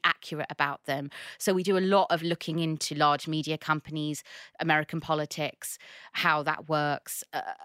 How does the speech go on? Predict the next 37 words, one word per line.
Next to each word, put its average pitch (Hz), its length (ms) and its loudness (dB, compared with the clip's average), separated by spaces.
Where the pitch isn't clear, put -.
really 202 400 0
specifically. - 920 -4
And 208 120 4
that 220 100 4
helps - 320 2
you 180 80 -6
find 151 240 0
story. 147 560 -6
But 226 140 4
also 294 240 4
Jesse 262 320 0
comes 226 320 0
from 220 100 0
a 202 60 0
sitcom - 400 -2
background. 131 680 -6
So - 140 -2
he's 196 160 0
very 233 300 4
interested 220 420 -4
literally 175 380 0
in 151 80 0
situation 151 640 -2
and 147 80 -8
comedy. 170 540 -2
So 214 180 4
we'll 202 220 4
very 233 340 4
often 175 380 -2
start, - 640 2
uh, - 180 -20
talking 180 240 -4
about 170 140 4
an - 120 -2
episode 147 600 -6
with 170 120 -6
Jesse 180 320 -2